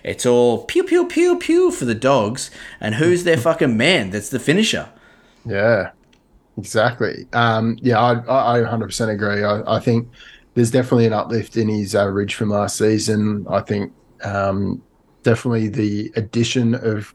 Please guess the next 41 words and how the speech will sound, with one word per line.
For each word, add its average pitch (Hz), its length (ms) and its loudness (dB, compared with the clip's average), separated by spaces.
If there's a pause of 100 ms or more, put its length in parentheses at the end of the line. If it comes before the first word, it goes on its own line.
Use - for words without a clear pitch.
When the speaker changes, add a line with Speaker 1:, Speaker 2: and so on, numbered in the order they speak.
Speaker 2:
Billy 110 220 2
Kicks - 400 -2
is - 180 -4
gonna - 240 -2
be 104 120 0
<laughs> - 20 0
huge 139 600 -2
on 143 120 2
that 139 100 2
Speaker 1:
Huge. 135 400 0
Speaker 2:
edge. - 160 -12
Speaker 1:
Look 160 140 0
at 214 40 2
what 196 140 -2
Taylor 190 300 0
Speaker 2:
Can't 170 120 0
be 160 60 2
Speaker 1:
May 185 140 2
did. 139 280 0
Look 151 160 -2
what 233 120 -2
Speaker 2:
it - 20 -18
can't - 200 -2
Speaker 1:
Taylor 220 180 2
Speaker 2:
be 170 60 0
Speaker 1:
May 185 200 0
did. 143 280 0
Speaker 2:
it - 20 -20
can't, 135 260 -2 (100)
it 120 120 -4
can't 131 260 0
be 135 100 -2
understated. 107 760 0
Like, 117 280 0 (320)
and 113 560 2 (180)
the 131 100 4
Fox 135 280 0
is 135 140 2
an 123 80 4
awesome 113 340 2
finisher, 98 540 -4